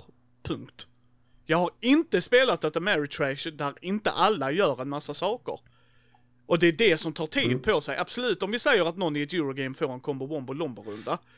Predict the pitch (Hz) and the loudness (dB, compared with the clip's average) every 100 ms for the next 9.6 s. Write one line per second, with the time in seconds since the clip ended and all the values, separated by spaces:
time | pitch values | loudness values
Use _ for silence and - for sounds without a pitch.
0 | _ - 220 214 208 240 240 214 - 147 | _ 2 4 4 0 -2 2 2 2 0
1 | 131 120 - 92 98 135 131 147 143 139 | 0 -6 -6 -8 -6 -8 -10 -10 -8 -6
2 | - 123 127 117 - - _ _ - 175 | -6 -8 -8 -8 -8 -12 _ _ -10 0
3 | 208 196 233 185 156 175 175 170 147 160 | 2 6 6 6 2 2 2 0 -2 -4
4 | 139 139 135 131 - 156 117 143 143 139 | -2 -6 -4 -4 0 -2 -2 -6 -8 -6
5 | 151 151 175 165 151 139 147 131 131 131 | -6 -6 -4 -4 -4 -4 -8 -6 -6 -6
6 | 139 143 160 226 175 107 95 82 90 - | -6 -6 0 -2 -2 -10 -12 -12 -12 -14
7 | - - - 170 185 185 - 202 165 175 | -20 -20 -4 4 6 6 6 4 6 4
8 | 170 160 185 269 170 143 139 151 151 139 | 4 2 6 6 8 2 0 0 0 0
9 | 131 139 139 143 139 131 | -2 -2 -2 0 0 -2